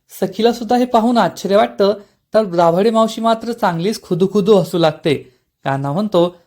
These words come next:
"पहा मावशी, या पिवळ्या साडीमध्ये तुम्ही एका बाजूने वहिदा रेहमान दिसाल, दुसऱ्या बाजूने जयश्री टी दिसाल आणि समोरून तुम्ही स्वतःच दिसाल,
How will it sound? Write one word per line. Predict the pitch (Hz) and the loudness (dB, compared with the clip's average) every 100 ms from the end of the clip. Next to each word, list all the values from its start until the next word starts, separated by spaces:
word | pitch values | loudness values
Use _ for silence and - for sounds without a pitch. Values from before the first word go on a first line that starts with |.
| _ - | _ -2
"पहा | 160 180 | 0 2
मावशी, | 170 156 175 143 - _ - | 2 0 -2 -8 -10 _ -4
या | 185 | -4
पिवळ्या | 190 175 180 | -2 0 2
साडीमध्ये | 196 180 180 202 226 214 220 _ _ - | 2 0 -2 -2 0 0 -2 _ _ -6
तुम्ही | 202 240 | -2 0
एका | 220 226 | 2 4
बाजूने | 220 226 247 220 220 - - | 4 2 0 -6 -6 -12 -8
वहिदा | 156 170 185 220 | -2 0 2 2
रेहमान | 190 175 185 | 2 -2 -4
दिसाल, | 180 175 170 131 - _ - | -4 0 0 -2 -8 _ -20
दुसऱ्या | 143 139 190 175 | -16 -4 -2 0
बाजूने | 160 202 208 208 214 _ - | 0 -2 -4 -4 -8 _ -8
जयश्री | 160 220 240 269 | 2 2 2 -2
टी | 262 208 | -4 -4
दिसाल | 185 180 180 139 - _ - | -2 0 0 0 -4 _ -4
आणि | 233 226 233 233 _ | 0 0 -2 -6 _
समोरून | - 180 220 226 202 208 _ - | -2 0 4 4 2 -2 _ -8
तुम्ही | 185 214 | -4 -4
स्वतःच | - 156 180 170 | -2 0 2 2
दिसाल, | 165 170 156 | 0 0 -2